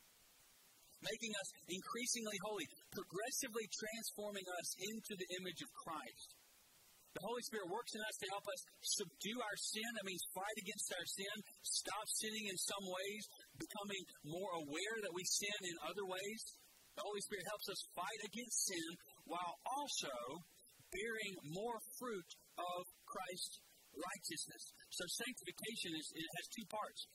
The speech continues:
Moving away from sin, moving towards righteousness. It's the process where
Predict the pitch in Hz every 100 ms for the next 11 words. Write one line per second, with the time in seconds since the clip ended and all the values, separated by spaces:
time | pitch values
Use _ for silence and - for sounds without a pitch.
0 | - - 139 180 226 226 190 - - 262
1 | - 262 - - 156 - 165 - - 160
2 | 202 196 185 - - 185 233 220 143 143
3 | - - - - - - 139 196 247 -
4 | - - - - - - - - - -
5 | - - - - - 170 - - 190 196
6 | 214 208 180 175 185